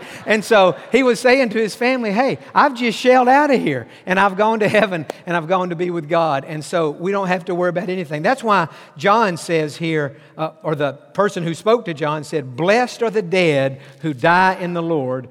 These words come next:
from now on." It's not that we won't die if we live long enough and Jesus doesn't come first. We're going to die, but the only thing that will die is our body. Our spirit and our soul will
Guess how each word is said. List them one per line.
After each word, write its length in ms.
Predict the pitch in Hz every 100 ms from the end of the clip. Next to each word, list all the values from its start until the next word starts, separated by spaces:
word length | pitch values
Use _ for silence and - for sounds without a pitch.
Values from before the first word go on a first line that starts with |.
| -
from 220 | _ 151 147
now 220 | 147 143
on." 340 | 151 139 120 - - 190
It's 200 | 180 170
not 380 | 185 269 277
that 160 | 190 196
we 140 | 180 202
won't 320 | 180 180 180
die 480 | 175 254 180 180 214
if 160 | 170 175
we 100 | 185
live 240 | 208 262
long 240 | 185 170 165
enough 320 | 156 208 220
and 140 | 151
Jesus 260 | 139 240 185
doesn't 300 | 196 180 175
come 180 | 190 170
first. 380 | 226 254 202 - -
We're 240 | 151 220 285
going 320 | 226 240 226
to 120 | 196
die, 420 | 175 214 208 143 151 - _
but 100 | 208
the 100 | 190
only 240 | 196 226 285
thing 200 | 247 247
that 100 | 247
will 80 | 214
die 220 | 226 247
is 100 | 226
our 140 | 226
body. 440 | 208 226 226 113 - _ _ _
Our 160 | 196 190
spirit 380 | - 277 285 247
and 80 | 220
our 140 | 208
soul 380 | - 254 247 180
will 280 | 175 175